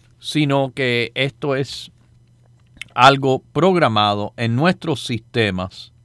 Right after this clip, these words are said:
y simplemente es así.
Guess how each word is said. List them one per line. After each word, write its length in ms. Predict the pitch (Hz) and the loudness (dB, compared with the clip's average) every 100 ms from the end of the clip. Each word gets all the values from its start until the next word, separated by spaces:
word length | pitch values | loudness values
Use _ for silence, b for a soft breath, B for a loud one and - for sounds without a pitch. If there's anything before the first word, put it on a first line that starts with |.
| _ b b b b b b b b b b _ _ | _ b b b b b b b b b b _ _
y 80 | 113 | -8
simplemente 800 | - 127 120 113 107 110 104 98 | -2 -2 0 0 0 -2 -2 -2
es 100 | 95 | -2
así. 380 | 95 - 85 | -6 -6 -12